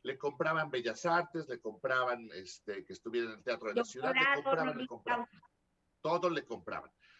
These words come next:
Speaker 1: Me acuerdo que te digo que entonces le digo a, a Jesús, "Te cobro tanto", y le dice al, a la escolta, a la escolta con la que lo detuvieron. O sea, yo los conocía bien, por eso me sorprendió tanto. Eh, me dice,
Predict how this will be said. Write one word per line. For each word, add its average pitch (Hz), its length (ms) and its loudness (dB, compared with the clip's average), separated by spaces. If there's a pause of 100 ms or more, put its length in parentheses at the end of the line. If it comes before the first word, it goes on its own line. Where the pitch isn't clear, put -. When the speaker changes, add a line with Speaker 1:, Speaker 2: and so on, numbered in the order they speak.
(180)
Speaker 1:
Me 147 80 2
acuerdo 202 340 0
que 170 80 -10
te 165 80 0
digo 165 120 2
que 147 80 -6
entonces 147 420 -6 (140)
le 123 160 0
digo 131 200 -2
a, 123 280 0
a 104 60 -4
Jesús, 127 540 -8 (300)
"Te 156 100 0 (120)
cobro 196 320 2
tanto", 185 420 0 (180)
y 147 140 -6
le 147 140 -2
dice 165 240 0
al, 139 240 0
a 113 120 0
la 113 240 0
escolta, 180 540 0
a 104 140 -4
la 107 60 -4
escolta 151 360 -4
con 151 100 -6
la 117 80 -2
que 107 120 -10
lo 101 80 -2
detuvieron. 113 600 -4 (1040)
O 104 80 -8
sea, 151 140 2
yo 175 80 2
los 214 100 -2
conocía 175 380 0
bien, 226 340 -2 (140)
por 147 100 2
eso 180 140 0
me 160 80 -2
sorprendió 143 460 -2
tanto. 156 440 -2 (300)
Eh, 127 260 0
me 139 140 -4
dice, 156 360 -2